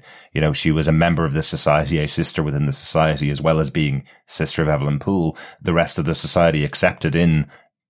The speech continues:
Lucifer, followed his teachings, and because she rejected them, they expelled her and they put this life on her for the rest of her time. You know, this moment where even the reveal of her name is something really important. She has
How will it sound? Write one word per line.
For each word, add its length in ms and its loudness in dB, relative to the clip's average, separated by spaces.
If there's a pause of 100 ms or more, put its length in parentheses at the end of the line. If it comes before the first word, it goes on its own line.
Lucifer, 600 0
followed 400 2
his 160 -4
teachings, 440 -4
and 120 -2
because 340 0
she 220 -2
rejected 480 -2
them, 220 -2 (220)
they 300 0
expelled 480 0
her 140 -2
and 160 -2
they 280 0 (800)
put 220 -2
this 180 0
life 320 2
on 120 0
her 160 -4
for 140 -10
the 80 -6
rest 260 -4
of 80 -8
her 100 -8
time. 380 -4
You 80 -8
know, 140 -2 (280)
this 160 -4
moment 340 4
where 220 0 (180)
even 220 2
the 100 2
reveal 380 2
of 100 0
her 120 -2
name 460 2 (220)
is 120 -2
something 300 0
really 200 0
important. 500 -2
She 240 -4
has 220 -4